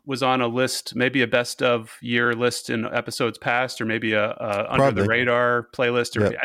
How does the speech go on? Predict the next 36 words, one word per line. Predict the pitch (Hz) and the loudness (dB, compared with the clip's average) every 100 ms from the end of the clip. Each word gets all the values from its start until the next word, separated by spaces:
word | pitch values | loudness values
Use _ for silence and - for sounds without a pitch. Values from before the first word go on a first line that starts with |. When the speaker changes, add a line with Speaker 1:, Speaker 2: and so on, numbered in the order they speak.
| 151 | -2
Speaker 1:
I, | |
I | 151 | 2
know | 170 | 2
he's | 156 151 | 2 -2
shown | - 135 123 | 0 0 0
up | 135 | -2
before | 123 - 107 | -6 -6 -6
for | 98 104 | -4 -6
you. | 101 98 98 _ _ _ _ | -4 -4 -8 _ _ _ _
Speaker 2:
Yep. | 113 - | 0 2
Speaker 1:
Um, | 120 104 104 - - | 0 0 -2 -10 -4
and | 135 120 | -4 0
he | 147 | 0
reminds | 139 160 190 175 | 2 2 2 2
me | |
of | 147 | 0
a | 123 | 0
few | 175 | 0
different | 156 170 147 | 0 0 0
artists, | 147 156 156 | 2 2 2
but, | - 127 - | -2 -6 -2
um, | 127 107 101 107 | -2 -2 -2 -4
I | |
just | 151 185 - _ | -6 -8 -14 _
wanna | 127 127 120 | -4 -2 0
know, | 120 | 2
like, | 113 104 95 - | 2 0 -4 -10
how | - 120 | -4 -2
you | 123 | -4
found | - 107 98 | -4 -4 -4
out | 101 | -4
about | 101 104 101 | -2 -2 -2
him | 101 | -6
and, | 101 - | -10 -6
and, | 110 101 | -6 -6
like, | 98 98 | -6 -8